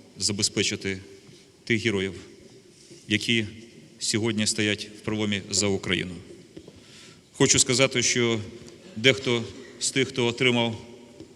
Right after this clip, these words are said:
квартиру, вони стали киянами, тому що до цього вони жили в інших регіонах, але за рішенням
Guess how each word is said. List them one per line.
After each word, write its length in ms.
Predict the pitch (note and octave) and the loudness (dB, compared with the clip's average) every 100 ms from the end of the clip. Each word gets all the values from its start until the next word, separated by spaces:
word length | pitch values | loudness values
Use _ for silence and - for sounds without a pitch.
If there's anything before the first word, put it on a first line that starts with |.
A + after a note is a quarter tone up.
| - - - - - | -20 -20 -20 -20 -4
квартиру, 560 | A#2+ A2+ C#3 C3 B2 A2 - - - - - | -4 0 0 2 0 -2 -12 -18 -18 -20 -4
вони 400 | A#2 B2+ B2+ A2+ G#2 - - - - - | 0 4 2 2 -6 -16 -20 -20 -20 -6
стали 360 | - C#3 C3 | 0 4 4
киянами, 520 | B2 C3+ G#2+ G2 G2 G#2 - - - | 4 6 6 4 -6 -10 -14 -16 -6
тому 180 | A#2 A2+ | -2 0
що 120 | A#2+ | 0
до 100 | A2+ | 0
цього 300 | - C3 A#2 | 0 2 0
вони 220 | A2+ A#2 | 2 2
жили 220 | A2+ A2 | 2 0
в 100 | G#2+ | 0
інших 280 | B2+ B2+ G#2+ | 0 -2 0
регіонах, 560 | A2+ A2+ A2+ A2+ A2 - - - - - | 0 2 2 0 -4 -8 -18 -16 -12 -2
але 260 | A2+ A#2+ | 2 4
за 260 | A2 A2+ A2+ | 4 2 2
рішенням 500 | A#2 B2+ - A2+ A2 | 0 2 2 2 2